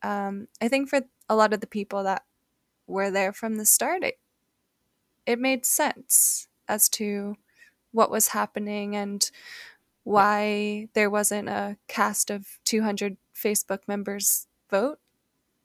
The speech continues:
Speaker 1: in
Speaker 2: Yeah.
Speaker 1: order to make decisions and make things happen.
Speaker 2: Yeah, definitely. And almost this kind of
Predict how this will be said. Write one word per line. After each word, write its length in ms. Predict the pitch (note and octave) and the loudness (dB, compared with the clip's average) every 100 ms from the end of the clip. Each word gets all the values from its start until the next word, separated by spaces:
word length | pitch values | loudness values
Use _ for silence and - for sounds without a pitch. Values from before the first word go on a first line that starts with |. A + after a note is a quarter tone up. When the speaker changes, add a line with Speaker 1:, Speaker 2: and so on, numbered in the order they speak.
| _ _ _ _ _ - G#3 | _ _ _ _ _ -12 -6
Speaker 1:
in 140 | A3 | -2
Speaker 2:
Yeah. 20 | |
Speaker 1:
order 220 | G#3 G3+ G#3 | -2 -4 0
to 180 | - G3 | 0 2
make 240 | F3+ - | 0 0
decisions 640 | G3 - F#3 G3 - A3 | -2 0 -2 -2 -6 -8
and 280 | - A3+ A3+ - _ _ | -8 -10 -12 -16 _ _
make 220 | G#3+ A3 - | -10 -10 -8
things 240 | A3 A3+ | -8 -6
happen. 460 | A#3 - - - A3+ _ _ _ _ _ _ _ _ _ _ _ _ _ _ _ _ _ _ | -4 -6 -8 -12 -16 _ _ _ _ _ _ _ _ _ _ _ _ _ _ _ _ _ _
Speaker 2:
Yeah, 280 | D#3+ C#3+ C3+ | -10 -6 -4
definitely. 480 | B2 D3 - F3+ A#2 | -2 -2 -2 -2 -2
And 80 | G#2+ | -2
almost 380 | E3+ C4+ D#4 - | -2 -2 -2 -4
this 120 | - | -6
kind 220 | - C#4+ | -2 0
of 160 | G3+ | 0